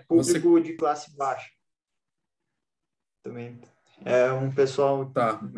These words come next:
Speaker 1: Você conhece seu propósito aqui na Terra?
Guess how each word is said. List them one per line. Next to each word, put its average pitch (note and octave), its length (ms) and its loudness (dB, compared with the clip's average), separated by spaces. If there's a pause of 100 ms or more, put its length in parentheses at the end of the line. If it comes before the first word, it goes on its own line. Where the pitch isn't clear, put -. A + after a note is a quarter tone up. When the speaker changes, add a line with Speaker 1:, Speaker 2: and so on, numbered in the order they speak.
(360)
Speaker 1:
Você D3 240 -8
conhece D#3+ 440 -2
seu D#3+ 300 -6
propósito D3 720 -2
aqui C3 160 -8
na A#2+ 160 -4 (180)
Terra? B2+ 380 -8